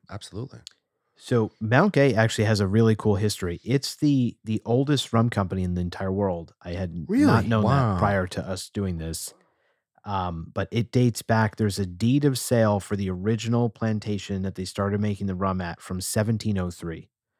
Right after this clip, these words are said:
Speaker 3: Wow.
Speaker 2: Just crazy.
Speaker 3: That's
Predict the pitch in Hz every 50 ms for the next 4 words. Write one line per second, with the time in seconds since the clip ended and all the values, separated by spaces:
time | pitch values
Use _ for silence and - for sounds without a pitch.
0 | _ _ _ _ _ _ - - 104 110 110 101 90 - - - _ _ _ -
1 | - - - _ - - - 120 107 101 92 90 85 80 - _ - 143 - -
2 | - -